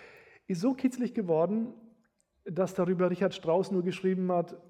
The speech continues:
"Naja, also die Oboe ist in der Tiefe hart und patzig und in der Höhe dünn und schneidend." Und so ist sie geworden, weil man dachte, man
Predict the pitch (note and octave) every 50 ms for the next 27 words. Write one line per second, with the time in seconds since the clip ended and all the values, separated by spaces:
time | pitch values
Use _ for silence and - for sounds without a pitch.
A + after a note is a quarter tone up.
0 | _ _ _ - F3 E3+ E3+ E3+ E3+ F3 - - - D#3 D3 D#3+ D3 D3+ - -
1 | D#3+ C#3+ D#3+ F3 F3+ F3+ F3+ F#3+ - F#3 E3 D3 - - - - - _ _ -
2 | - - - - - - - _ _ _ - F3 E3+ E3 D#3+ D3+ - - - F#3+
3 | G#3+ A3+ - - - A#3 G3+ - - - - E3 F#3 F#3+ - - - - D#3+ E3+
4 | D3+ - - - G3 G#3+ G#3 - - - - A#3+ B3+ B3 - - - - - _
5 | _ _ _ _ _ _ _ _ _ - E3+ D#3+ E3+ F#3 G3 E3+ B2+ C#3 F#3 G3
6 | G3 G3+ G3+ G3 F3+ D3+ C3 - G3 G3+ G3 G3 G#3 G#3+ G#3 F#3 E3 - - -
7 | D3+ C3 B2+ B2+ C3 C3+ B2+ B2 A#2 A2+ B2 - - - - _ _ _ _ _
8 | _ _ _ _ _ _ _ _ _ _ _ _ _ _ _ _ _ - D3+ C#3+
9 | D#3 F3+ A3+ - - - - - E3 D3 D#3+ C#3+ C#3+ B2+ B2+ C3 C3+ C3+ C3 D3+
10 | D3+ D3+ D3+ D3 D3+ - - - F3 E3 D#3+ D#3+ D#3 E3